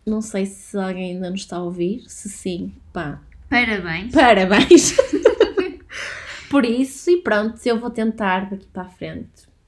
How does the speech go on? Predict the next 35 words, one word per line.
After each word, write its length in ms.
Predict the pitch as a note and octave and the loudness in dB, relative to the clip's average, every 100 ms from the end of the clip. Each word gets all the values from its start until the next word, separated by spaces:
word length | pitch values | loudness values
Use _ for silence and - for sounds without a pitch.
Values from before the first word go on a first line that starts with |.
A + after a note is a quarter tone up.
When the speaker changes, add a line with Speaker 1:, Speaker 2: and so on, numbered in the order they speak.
| _ _ _ - - | _ _ _ -20 -20
Speaker 1:
trazer 320 | - G#3 F#3+ F#3 | -8 -6 -4 -6
mais 200 | F#3 F#3 | -8 -8
temas 240 | F#3 F#3 | -10 -10
fraturantes 840 | - F#3 F3+ F3 E3 F3 - - G3+ | -10 -10 -8 -8 -8 -12 -16 -20 -16
de, 760 | E3+ E3+ E3 E3+ E3 - - - | -12 -10 -10 -10 -14 -14 -16 -18
tipo 280 | - - F3 | -18 -8 -6
estes. 420 | - - - - _ _ _ _ _ _ _ _ _ _ | -6 -14 -20 -20 _ _ _ _ _ _ _ _ _ _
O 80 | F#3 | -12
que 240 | F#3 F#3+ | -8 -4
é 160 | F3 E3+ | -2 -2
não 240 | F3+ G3 | -2 -2
usar 280 | G3 F#3+ F3 | -2 -4 -6
saltos 420 | F3+ F3 F3 F#3+ | -6 -10 -10 -10
altos 640 | F3 E3 E3 E3 F3+ F3 - | -8 -6 -8 -10 -10 -10 -6
e 80 | G3+ | -6
o 60 | |
que 160 | G3 G3 | -4 -6
é 40 | |
perceber 480 | F#3 - - F3+ F#3+ | -6 -10 -10 -8 -8
que 100 | - | -6
o 40 | |
multibanco 520 | A3 B3+ B3 G3+ F#3 - | -4 -4 -6 -6 -8 -10
não 80 | F#3 | -10
é 40 | |
uma 140 | F#3 | -10
caixinha 400 | F#3 G3+ - G3 | -14 -16 -16 -14
mágica. 480 | G3 G3+ G3 G3 - _ _ - - - - - _ | -12 -12 -14 -18 -20 _ _ -20 -20 -20 -20 -20 _
Speaker 2:
Desilusões, 680 | A#3 B3+ B3+ A3 G3 G3+ - | -12 -8 -8 -8 -12 -14 -16
na 80 | G3+ | -18
verdade. 320 | G3 F#3+ G3 - - | -16 -16 -16 -18 -18
Speaker 1:
Desilusões 560 | - G#3+ F#3 E3 D#3 - | -4 -4 -2 -8 -12 -14
que 100 | - | -14
temos 260 | E3+ F3 | -12 -12
na 100 | F3+ | -12
vida. 260 | F3 E3+ F#3+ | -10 -10 -12